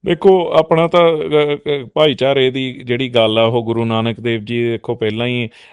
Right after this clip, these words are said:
ਅ, ਹਿਊਮੈਨਿਟੀ ਦੇ, ਅ, ਅ, ਅ, ਕਹਿ ਸਕਦੇ ਹਾਂ, ਸਭ ਤੋਂ ਵੱਡੇ। ਹੁਣ ਆਪਾਂ ਗੱਲ ਕਰਦੇ ਹਾਂ ਨਾ ਹਿਊਮਨ ਰਾਈਟਸ ਦੀ, ਗੁਰੂ ਨਾਨਕ ਦੇਵ ਜੀ ਨੇ ਸਭ ਤੋਂ ਪਹਿਲਾਂ ਇਕੁਐਲਿਟੀ ਦੀ ਤੇ ਹਿਊਮਨ ਰਾਈਟਸ ਦੀ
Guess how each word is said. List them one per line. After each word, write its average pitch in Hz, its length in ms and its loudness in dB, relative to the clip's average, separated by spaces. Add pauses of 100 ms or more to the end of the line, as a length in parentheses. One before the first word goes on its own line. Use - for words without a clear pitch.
ਅ, 110 280 2
ਹਿਊਮੈਨਿਟੀ 117 680 -2
ਦੇ, 117 240 0
ਅ, 110 640 -4
ਅ, - 20 -4
ਅ, - 20 -4
ਕਹਿ 110 220 0
ਸਕਦੇ 123 240 0
ਹਾਂ, 113 80 -2
ਸਭ 123 260 0
ਤੋਂ 151 140 2
ਵੱਡੇ। 104 380 0
ਹੁਣ 107 220 -2
ਆਪਾਂ 123 260 0
ਗੱਲ 117 200 2
ਕਰਦੇ 107 300 -2
ਹਾਂ 107 60 -4
ਨਾ 143 100 -6
ਹਿਊਮਨ 131 340 -6
ਰਾਈਟਸ 123 260 -2
ਦੀ, 117 160 -6 (340)
ਗੁਰੂ 113 200 0
ਨਾਨਕ 113 340 -2
ਦੇਵ 113 180 -2
ਜੀ 117 100 -6
ਨੇ 117 100 -4
ਸਭ 117 240 -2
ਤੋਂ 131 120 -2
ਪਹਿਲਾਂ 117 320 -2
ਇਕੁਐਲਿਟੀ 107 520 -2
ਦੀ 110 320 -6
ਤੇ 107 220 0
ਹਿਊਮਨ 113 300 -2
ਰਾਈਟਸ 120 340 0
ਦੀ 107 200 -6